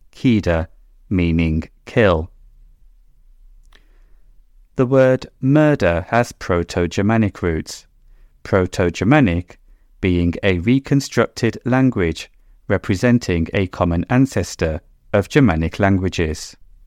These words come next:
The Old English morthor evolved to the word murder that we use today. Old English being a language brought to Britain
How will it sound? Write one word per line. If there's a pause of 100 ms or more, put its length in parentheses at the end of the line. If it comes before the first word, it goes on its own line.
(1300)
The
Old
English
morthor (520)
evolved (160)
to
the
word
murder (180)
that
we
use
today. (960)
Old
English (400)
being (100)
a
language
brought
to
Britain